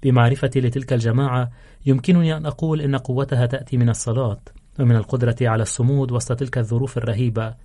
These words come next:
نحن على أعتاب ما لا نعرفه، لا نعرف ماذا سيحدث مع هذا الاحتلال الذي بدأ،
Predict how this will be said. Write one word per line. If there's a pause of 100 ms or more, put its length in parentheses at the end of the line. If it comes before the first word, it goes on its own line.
(460)
نحن
على
أعتاب
ما
لا
نعرفه، (420)
لا
نعرف
ماذا
سيحدث
مع
هذا
الاحتلال
الذي
بدأ،